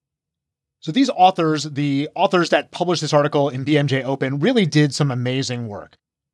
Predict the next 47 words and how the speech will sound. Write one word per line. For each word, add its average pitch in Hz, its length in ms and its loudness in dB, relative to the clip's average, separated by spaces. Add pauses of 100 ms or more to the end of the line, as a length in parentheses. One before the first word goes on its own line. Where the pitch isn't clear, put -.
(140)
They're 208 380 0
also, 220 360 2
though, 165 180 8
not 170 300 0
looking 175 380 -2
at 160 160 -6
the 175 80 -4
hundreds 190 720 -2
of 170 220 -4
journals 165 460 0
that 165 120 2
are 175 60 4
out - 120 2
there. 160 80 0
We're 202 160 2
only 294 140 2
looking 190 280 0
at 151 140 0 (400)
two 214 640 0
journals. 151 520 0 (340)
They're 175 160 2
not 226 260 -2
giving 185 240 2
us 170 300 2
real-time 151 680 2
information. 101 600 -8
They're 185 140 0
giving 190 200 2
us 175 140 2
information 156 440 -2
from 160 120 -2
about 156 180 2
five 151 380 2
years 147 240 0
ago. 104 320 -10 (640)
But 214 120 0
it 165 200 -18
brings 294 220 2
us 240 120 0
back 185 260 2
to 190 180 0
really 294 240 -2
the 247 80 2
big 180 320 2
question, 208 400 -2
which 170 140 -2
is, 175 120 -4